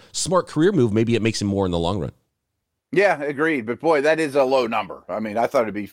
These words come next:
Speaker 2: four, five, six. I mean, I, and, uh, what did Teddy get last year? A lot more than that.
Speaker 1: Yeah, a lot more than that. And, but Teddy got himself a lot more again this year. So, you know, <laughs> that's
Speaker 2: Mm-hmm.
Speaker 1: a good blueprint, I guess. Go
Speaker 2: That's
Speaker 1: to the
Speaker 2: a blueprint.
Speaker 1: Saints and then
Speaker 2: Yeah,
Speaker 1: get
Speaker 2: yeah,
Speaker 1: more
Speaker 2: right.
Speaker 1: money the
Speaker 2: That's
Speaker 1: year
Speaker 2: right.
Speaker 1: after.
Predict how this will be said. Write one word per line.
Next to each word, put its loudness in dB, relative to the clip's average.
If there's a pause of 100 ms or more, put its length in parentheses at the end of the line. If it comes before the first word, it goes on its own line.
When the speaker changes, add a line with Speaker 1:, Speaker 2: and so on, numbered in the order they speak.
(140)
Speaker 2:
four, 0
five, -2
six. -6
I -6
mean, -4
I, -4
and, -10 (480)
uh, 0
what -2
did -6
Teddy -2
get -6
last -6
year? -2
A -2
lot 2
more 4
than 0
that. -2
Speaker 1:
Yeah, -2
a -6
lot 0
more 0
than -4
that. -6
And, -6 (340)
but -2
Teddy 2
got 4
himself 0
a -6
lot 0
more 4
again 2
this 0
year. 0
So, -2 (220)
you 0
know, 4
<laughs> -4
that's 0
Speaker 2:
Mm-hmm. 2
Speaker 1:
a 0
good 2
blueprint, 4
I 0
guess. -2
Go 2
Speaker 2:
That's -2
Speaker 1:
to 2
the 0
Speaker 2:
a 2
blueprint. 4
Speaker 1:
Saints 0
and 0
then 0
Speaker 2:
Yeah, -8
Speaker 1:
get 2
Speaker 2:
yeah, 2
Speaker 1:
more 2
Speaker 2:
right. 4
Speaker 1:
money -2
the -4
Speaker 2:
That's -2
Speaker 1:
year 0
Speaker 2:
right. -2
Speaker 1:
after. -6